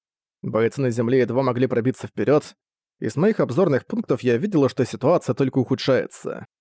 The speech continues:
Другим преимуществом моего подхода к передвижению была возможность отмечать места пожаров. Я собирала насекомых со всех окрестностей, определяла их возможности и затем направляла параллельно своему движению,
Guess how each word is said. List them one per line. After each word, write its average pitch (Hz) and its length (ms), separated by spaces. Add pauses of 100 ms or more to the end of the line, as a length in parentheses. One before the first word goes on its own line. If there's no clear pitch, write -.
(560)
Другим 117 460
преимуществом 127 640
моего 120 200
подхода 147 380
к - 40
передвижению 120 600
была 117 200
возможность 135 540
отмечать 120 400
места 123 240
пожаров. 127 540 (600)
Я 196 140
собирала 156 380
насекомых 139 500
со - 140
всех - 220
окрестностей, 127 760 (180)
определяла 123 500
их 123 120
возможности 123 840 (240)
и 269 60
затем 175 360
направляла 127 500
параллельно 123 420
своему 123 300
движению, 127 600